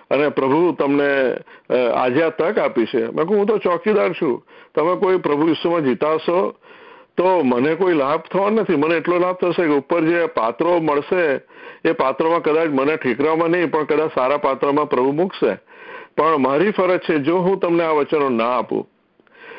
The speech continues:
તો તમારા લોહીનો બદલો પ્રભુ પુસ્તક પ્રમાણે મારી પાસેથી લેશે.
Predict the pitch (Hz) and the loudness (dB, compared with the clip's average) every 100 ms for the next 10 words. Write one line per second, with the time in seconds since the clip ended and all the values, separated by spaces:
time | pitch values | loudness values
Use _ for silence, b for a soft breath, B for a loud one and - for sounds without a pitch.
0 | B - 165 175 139 139 143 160 160 143 | B -2 2 2 2 0 0 0 0 2
1 | 123 131 143 143 131 131 135 127 127 139 | 0 2 0 0 0 0 0 0 0 2
2 | 135 117 - 123 156 127 127 127 127 113 | 0 0 -2 -4 -4 -2 0 0 0 0
3 | 113 135 123 113 113 101 107 - | 0 0 0 -2 -2 -2 -2 -6